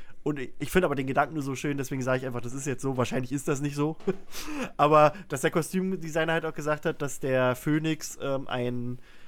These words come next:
das Symbol für ewige Liebe ist,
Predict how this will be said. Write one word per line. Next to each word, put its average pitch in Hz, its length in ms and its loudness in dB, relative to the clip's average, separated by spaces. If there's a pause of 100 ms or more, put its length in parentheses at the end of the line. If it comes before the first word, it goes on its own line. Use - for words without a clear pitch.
(280)
das 131 140 -2
Symbol 151 380 6
für 156 160 0
ewige 147 480 0
Liebe 220 320 2
ist, 220 440 0